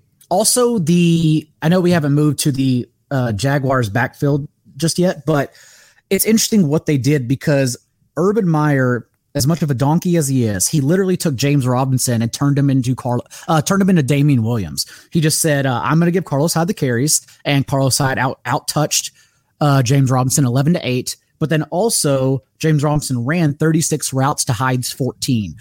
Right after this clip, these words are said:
So Robinson still has upside. And if you're playing the, the logical coaching fallacy, then you can say, "Well, Robinson's talent will eventually usurp Hyde's."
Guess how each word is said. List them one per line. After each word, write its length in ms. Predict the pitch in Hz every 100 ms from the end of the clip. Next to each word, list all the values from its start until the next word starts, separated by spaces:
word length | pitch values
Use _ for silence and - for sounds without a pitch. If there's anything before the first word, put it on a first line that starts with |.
| -
So 140 | - 143
Robinson 400 | 190 269 285 214
still 160 | 233
has 120 | 160 120
upside. 520 | 147 - 104 87 - _ _ -
And 120 | 147
if 80 | 151
you're 100 | 147
playing 400 | - 185 190 156
the, 360 | 160 151 143 - _
the 80 | 127
logical 540 | 120 139 135 135 139
coaching 400 | - 139 139 151
fallacy, 600 | 151 143 156 - 202 214 - - -
then 180 | 160 160
you 100 | 196
can 160 | 165
say, 220 | 147 -
"Well, 220 | 160 214 185
Robinson's 580 | 202 202 196 - 147
talent 480 | - - 151 160 156
will 140 | 156 131
eventually 420 | 117 147 - 131
usurp 600 | 120 120 - 143 127 - _ -
Hyde's." 560 | 151 107 90 85 -